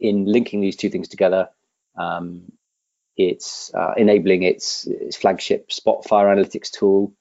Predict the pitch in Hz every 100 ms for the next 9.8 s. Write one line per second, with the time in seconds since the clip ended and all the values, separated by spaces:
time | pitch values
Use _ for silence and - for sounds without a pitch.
0 | _ _ _ _ - 98 90 - 87 95
1 | - - - 113 98 92 104 107 110 -
2 | 113 113 - _ 85 87 82 - 101 -
3 | - - 98 95 92 90 - 95 92 95
4 | - _ _ _ - - 98 92 - 95
5 | 98 95 92 - _ _ _ 98 104 98
6 | 98 190 - 95 92 - 113 101 95 85
7 | - 90 87 - _ _ _ _ _ -
8 | 92 92 98 98 - 95 95 - 95 95
9 | - 95 90 92 - 90 85 -